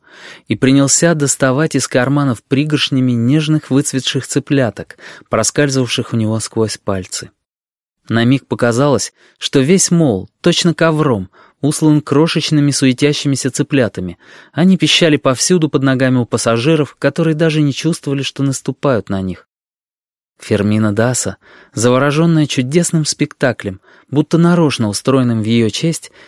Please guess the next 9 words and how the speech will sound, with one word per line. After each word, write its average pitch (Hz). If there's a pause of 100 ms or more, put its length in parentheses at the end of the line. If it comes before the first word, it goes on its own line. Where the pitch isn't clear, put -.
(160)
не 151
заметила, 117 (240)
как -
на 110
судно 147
стали 127
подниматься 120
новые 120
пассажиры. 92